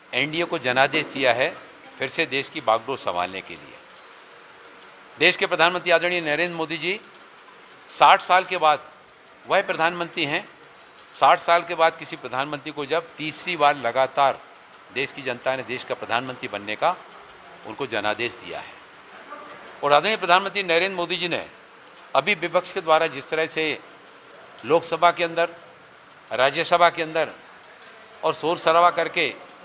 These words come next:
राष्ट्रपति अभिभाषण के दौरान बाधाएं खड़ी करने की जो जिस तरह से प्रयास किए गए, आदरणीय प्रधानमंत्री जी ने कहा है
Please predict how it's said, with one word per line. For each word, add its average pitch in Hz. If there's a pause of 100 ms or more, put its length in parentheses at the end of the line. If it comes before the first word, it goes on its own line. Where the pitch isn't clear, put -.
राष्ट्रपति 170
अभिभाषण 160
के 160
दौरान 139 (520)
बाधाएं 135
खड़ी 147
करने 151
की 139 (1300)
जो 175
जिस 139
तरह 180
से 175
प्रयास 165
किए 175
गए, 165 (760)
आदरणीय 196
प्रधानमंत्री 196
जी 220
ने 214
कहा 185
है 90